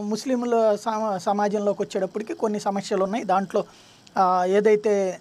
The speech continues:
నికానామా సందర్భంగా, ఆ, ఏవైతే కుదుర్చుకున్నారో ఒప్పందం, దాని ప్రకారం మాత్రమే ఇచ్చేటువంటి సొమ్ములు.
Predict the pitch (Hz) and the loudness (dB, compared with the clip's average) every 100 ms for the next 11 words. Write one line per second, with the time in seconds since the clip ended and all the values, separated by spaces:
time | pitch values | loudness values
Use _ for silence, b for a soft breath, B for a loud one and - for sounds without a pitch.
0 | - 190 208 220 214 208 202 202 190 185 | -6 -4 0 2 2 2 0 -2 -2 -2
1 | 170 180 180 170 - b b b 185 180 | -2 -2 0 0 -2 b b b 2 4
2 | 175 170 180 202 208 185 208 202 190 165 | 4 0 2 4 6 4 0 0 -2 -4
3 | 220 196 190 185 170 202 233 180 180 214 | -4 0 2 2 -2 -4 -4 0 2 2
4 | 214 196 214 202 202 185 196 - 208 220 | 0 0 2 0 0 -2 -2 -2 -2 0
5 | 196 - 202 180 185 170 - 185 208 | -4 -2 -4 -2 -6 -8 -8 -8 -8